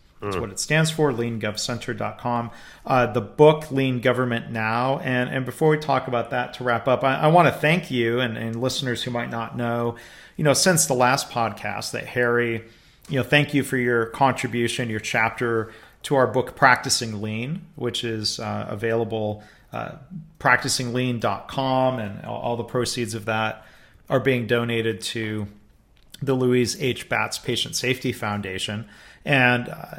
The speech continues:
Speaker 1: you know, Harry, uh, you know, wrote, wrote a chapter. What does the phrase, I guess the one question I wanna ask here,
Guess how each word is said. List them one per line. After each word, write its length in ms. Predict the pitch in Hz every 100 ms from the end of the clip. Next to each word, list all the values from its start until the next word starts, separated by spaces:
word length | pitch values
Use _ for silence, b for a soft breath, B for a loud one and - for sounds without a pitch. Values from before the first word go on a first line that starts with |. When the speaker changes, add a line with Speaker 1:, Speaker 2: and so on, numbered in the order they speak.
| -
Speaker 1:
you 60 |
know, 80 | 113
Harry, 460 | 107 131 131 127 -
uh, 420 | 117 110 - - 143 147 160 -
you 160 | 127 -
know, 120 | 120 107
wrote, 220 | 123 131
wrote 140 | 143
a 60 | 135
chapter. 340 | 143 135 -
What 160 | 175 240
does 200 | 349 -
the 60 | 151
phrase, 580 | - 147 143 143 135
I 220 | 139 135 147
guess 200 | 135 -
the 60 |
one 140 | 127 120
question 300 | 127 117 120
I 40 |
wanna 160 | 110 107
ask 260 | 110 -
here, 180 | 123 107